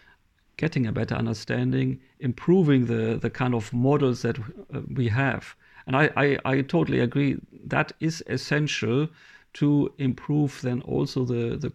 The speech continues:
control of these robotic devices. And, uh, so you mentioned nonlinearity, and I, I totally agree there as well. That can bring a lot of opportunities. So I think we have to embrace that. We have to actually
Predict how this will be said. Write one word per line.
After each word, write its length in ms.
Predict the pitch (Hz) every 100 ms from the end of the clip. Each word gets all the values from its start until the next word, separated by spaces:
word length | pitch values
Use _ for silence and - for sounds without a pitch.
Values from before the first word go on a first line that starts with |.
| -
control 540 | 117 - 135 139 139 -
of 220 | 120 120
these 400 | 123 127 123 - _ _ -
robotic 440 | 117 117 120 123
devices. 800 | - 113 110 110 113 - - - - _ - - - - - -
And, 280 | 135 147
uh, 220 | 139 139 131 -
so 120 | 143
you 160 | 139
mentioned 480 | 143 165 165 151 139 131 -
nonlinearity, 1200 | 135 151 135 135 131 139 143 135 - 120 135 160 - _ - - -
and 100 | 139 -
I, 200 | 135 151
I 120 | - 135
totally 360 | - 151 135
agree 240 | 127 143 131
there 200 | 127 120
as 160 | 117
well. 360 | 143 127 113 127
That 320 | 143 139 143 -
can 260 | 139 135
bring 400 | 127 135 135 135 -
a 100 | 120
lot 220 | 127 165
of 180 | 135 -
opportunities. 800 | 131 127 - 156 143 - - -
So 100 | -
I 80 |
think 160 | 143 175
we 80 | 143
have 200 | 151 -
to 100 | 147
embrace 680 | 135 123 131 135 160 165
that. 380 | - - - - - - - - -
We 60 | 135
have 160 | 160
to 120 | -
actually 640 | - 156 - 147 143 139